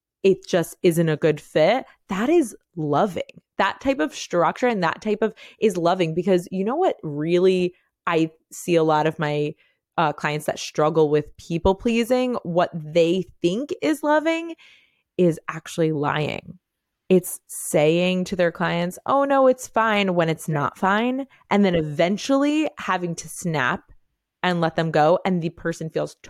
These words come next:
totally blindsided because they were,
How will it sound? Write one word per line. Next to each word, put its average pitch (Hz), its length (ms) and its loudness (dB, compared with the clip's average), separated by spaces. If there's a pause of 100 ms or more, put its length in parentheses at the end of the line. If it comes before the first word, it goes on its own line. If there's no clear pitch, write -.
(180)
totally 262 500 2
blindsided 262 1040 0 (360)
because 190 640 2 (300)
they 185 580 2 (680)
were, 180 480 2